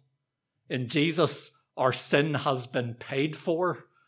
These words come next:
to use that language from Isaiah forty. In Jesus, God comes to make his home with us again.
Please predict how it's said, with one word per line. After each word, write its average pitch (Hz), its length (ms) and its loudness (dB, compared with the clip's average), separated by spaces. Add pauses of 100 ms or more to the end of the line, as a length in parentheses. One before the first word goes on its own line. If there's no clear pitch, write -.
(300)
to 139 80 -14
use 131 260 -2
that 123 220 2
language 131 420 -2
from 120 200 -6
Isaiah 117 400 0
forty. 131 400 -4 (840)
In 131 160 -2
Jesus, 165 720 2 (340)
God 143 420 6
comes 135 800 -2 (420)
to 151 100 -4
make 131 340 2
his 131 280 -2
home 165 420 2
with 165 200 -2
us - 440 -4 (480)
again. 131 460 -2